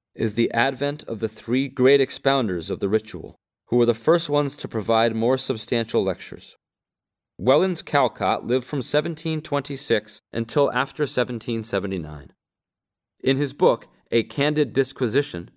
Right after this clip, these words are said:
seventeen sixty-nine, he speaks of Pythagoras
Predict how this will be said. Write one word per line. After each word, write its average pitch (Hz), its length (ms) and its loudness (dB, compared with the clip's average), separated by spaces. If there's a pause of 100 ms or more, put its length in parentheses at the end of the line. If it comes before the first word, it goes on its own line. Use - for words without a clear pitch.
(460)
seventeen 123 520 -2
sixty-nine, 95 720 -4 (340)
he 135 140 -4
speaks 170 420 0
of 165 140 -2
Pythagoras 120 800 -2